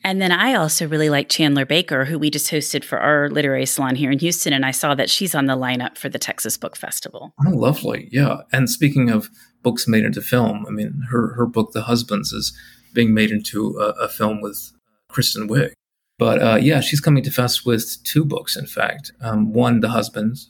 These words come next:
Speaker 2: um, and also a book called, uh, Hello From Here, which is a, a Y A book.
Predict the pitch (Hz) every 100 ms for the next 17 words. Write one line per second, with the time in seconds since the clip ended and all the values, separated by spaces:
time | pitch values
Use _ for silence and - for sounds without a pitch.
0 | _ 110 110 107 110 110 107 - - -
1 | - 113 - 110 107 110 110 - - 104
2 | 107 113 113 113 - - _ - 127 110
3 | 107 110 - 110 104 101 104 - 104 -
4 | 107 107 110 107 104 104 -